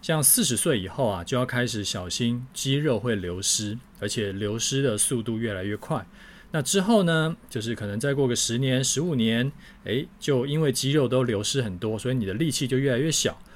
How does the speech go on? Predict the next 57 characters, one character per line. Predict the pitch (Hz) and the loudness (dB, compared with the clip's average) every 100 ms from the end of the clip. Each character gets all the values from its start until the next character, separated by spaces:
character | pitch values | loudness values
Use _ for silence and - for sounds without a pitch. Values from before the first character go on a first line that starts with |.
| - - - - | -20 -20 -18 -6
然 | 101 | -2
后 | 123 | 0
就 | 139 143 | 4 4
也 | 117 101 | 4 2
容 | 104 135 | 2 0
易 | |
摔 | 123 147 143 | 2 2 0
跤， | 143 143 147 | 2 4 4
然 | 143 92 | 2 0
后 | 113 | -4
体 | 110 - 90 | -6 -8 -8
态 | 131 135 | -4 -2
也 | 101 | -2
容 | 90 101 | -4 -6
易 | 95 | -4
坏 | - 98 | -2 -2
掉， | - 95 | -2 -2
因 | 104 | 0
为 | 127 | 0
你 | |
身 | 110 135 | 0 0
上 | 135 123 | 0 0
没 | 117 | 0
有 | 113 | 0
肌 | - 123 | -2 -2
肉 | 110 | -2
在 | 113 | -2
撑， | 110 - 113 107 - - - - | -2 -2 -2 -6 -10 -20 -18 -12
你 | 95 | -6
要 | 131 151 | 0 2
么 | 110 | 0
就 | 104 | 0
是 | 127 | -2
肥 | 135 113 104 | -2 -2 0
肉， | 123 117 | 2 2
要 | 120 | 2
么 | 107 95 | 0 -2
就 | 107 | -4
是 | |
骨 | 127 92 | -4 -6
头， | 92 98 92 95 - | -8 -8 -10 -10 -10
这 | |
个 | 117 107 | -6 -4
看 | 143 113 | -4 -4
起 | 110 | -4
来 | 90 | -6
就 | 101 | -6
是 | - 101 90 - - - | -4 -6 -8 -14 -20 -8
会 | 123 107 95 - - - - - - | -2 -2 -4 -12 -20 -20 -20 -18 -10
比 | 87 | -4
较 | 131 120 | -2 0
不 | 156 | 0
好 | 104 87 | -2 -6
看 | - 147 98 | -4 -2 -2
了 | |
一 | 98 | -6
点。 | - | -8